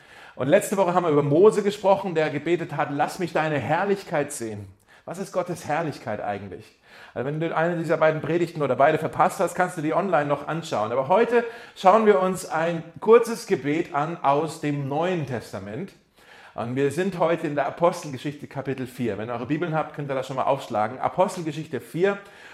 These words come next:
Und vielleicht fangen wir wieder mal an, ein bisschen, äh, den Kontext anzuschauen.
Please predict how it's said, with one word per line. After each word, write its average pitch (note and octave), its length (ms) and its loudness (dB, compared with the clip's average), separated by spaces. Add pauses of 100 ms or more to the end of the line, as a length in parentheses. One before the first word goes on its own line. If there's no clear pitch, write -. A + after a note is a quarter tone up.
(100)
Und D3 100 -4
vielleicht G3 220 4
fangen A#3 240 4
wir A#3+ 100 0
wieder G#3+ 180 6
mal F3+ 140 4
an, F3+ 340 0
ein E3 120 -6
bisschen, F3+ 420 -4 (100)
äh, D3+ 120 0
den D#3+ 140 -4
Kontext F3 460 -2
anzuschauen. A2 680 -6